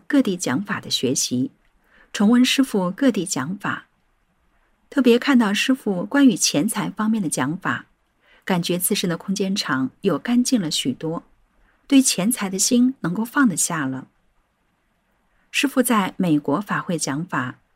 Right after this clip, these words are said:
纽约法会讲法中说：“对于物质利益，对钱追求的心那么强，是修炼吗？”我告诉大家，这个钱是对修炼人的最大障碍。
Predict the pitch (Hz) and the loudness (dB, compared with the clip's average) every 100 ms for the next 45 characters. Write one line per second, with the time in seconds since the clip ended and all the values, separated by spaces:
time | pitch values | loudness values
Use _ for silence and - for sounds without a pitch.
0 | _ _ 202 170 - 240 285 277 151 - | _ _ 2 2 4 4 4 0 -6 -4
1 | 156 127 156 - - 143 - 196 175 180 | -4 -4 -4 -6 -4 -4 -2 -4 -6 -8
2 | _ _ _ _ _ _ _ _ _ _ | _ _ _ _ _ _ _ _ _ _
3 | _ _ _ _ _ _ _ _ _ _ | _ _ _ _ _ _ _ _ _ _
4 | _ 240 214 170 165 233 269 208 - 160 | _ 4 4 2 -2 4 6 6 4 -2
5 | 160 190 151 156 143 - _ _ _ _ | 0 0 0 0 -2 -4 _ _ _ _
6 | - 285 208 - 165 151 214 - 285 - | 4 4 4 0 0 0 -2 2 2 2
7 | 160 202 - 262 269 262 311 247 147 - | -2 0 4 6 6 6 6 6 6 -2
8 | 139 135 180 - - 302 208 - 208 220 | -2 -2 -4 -4 2 2 4 2 2 2
9 | 180 160 147 156 _ _ _ _ _ _ | 0 -2 -4 -6 _ _ _ _ _ _
10 | _ _ _ _ 147 190 160 170 151 147 | _ _ _ _ -8 -6 -6 -6 -6 -6
11 | 139 151 160 - _ _ _ _ - 180 | -4 -6 -6 -12 _ _ _ _ 0 2
12 | 175 - 156 151 - - 220 190 - 294 | 0 0 0 0 0 0 2 2 2 4
13 | 285 247 170 143 160 147 175 - 311 208 | 6 4 2 -2 -2 -4 -4 0 2 2
14 | - 180 127 - 139 127 131 | 0 -6 -4 -6 -6 -4 -6